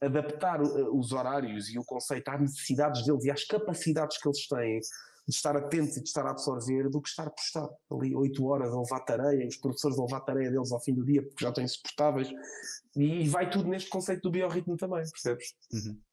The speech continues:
Speaker 1: É muito por aí.
Speaker 2: Isso acho
Speaker 1: Mas
Speaker 2: que faz
Speaker 1: se a nossa
Speaker 2: sentido.
Speaker 1: sociedade está pronta para mudar,
Speaker 2: Ah, não está pronta para muita
Speaker 1: sinceramente,
Speaker 2: coisa, né?
Speaker 1: s-, sinceramente, acho que ainda não. Mas porque,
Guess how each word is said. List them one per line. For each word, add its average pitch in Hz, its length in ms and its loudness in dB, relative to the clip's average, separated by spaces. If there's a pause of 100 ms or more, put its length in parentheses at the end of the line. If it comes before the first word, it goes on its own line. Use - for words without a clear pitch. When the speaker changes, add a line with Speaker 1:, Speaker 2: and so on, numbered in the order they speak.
(340)
Speaker 1:
É 113 40 -10
muito 113 220 0
por 127 100 0
aí. 120 320 2 (640)
Speaker 2:
Isso 135 180 -6
acho 113 80 2
Speaker 1:
Mas - 140 2
Speaker 2:
que - 60 -12
faz 127 100 4
Speaker 1:
se 135 60 2
a 127 40 4
nossa 139 180 2
Speaker 2:
sentido. 131 140 4
Speaker 1:
sociedade 135 460 0
está 151 160 -2
pronta 135 360 0
para 120 140 -2
mudar, 131 300 4
Speaker 2:
Ah, - 120 -14 (160)
não 127 80 -4
está 120 120 -2
pronta 127 240 0
para 135 160 2
muita 120 160 4
Speaker 1:
sinceramente, 117 60 -6
Speaker 2:
coisa, 113 320 0
né? 120 80 -2
Speaker 1:
s-, - 640 0
sinceramente, 127 920 0
acho - 240 0
que 120 80 0
ainda 120 280 4
não. 107 180 2
Mas 143 340 0 (300)
porque, - 240 -2